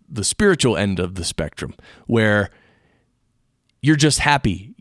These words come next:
And it's not even happiness. It's not like the ice cream cone happiness. It's not even like the motherly love happiness. It's like a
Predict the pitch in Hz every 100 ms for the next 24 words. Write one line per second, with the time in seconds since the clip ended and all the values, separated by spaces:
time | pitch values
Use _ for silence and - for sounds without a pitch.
0 | - 101 135 139 131 165 151 156 147 135
1 | 117 139 131 120 113 107 - - 127 -
2 | 143 - 135 131 120 98 131 - 131 120
3 | - 107 98 98 90 92 92 90 92 -
4 | 120 120 117 113 107 - 104 107 107 98
5 | 101 175 175 123 98 101 95 90 - -
6 | - - - 127 - 120 120 - - 113
7 | 107 104 98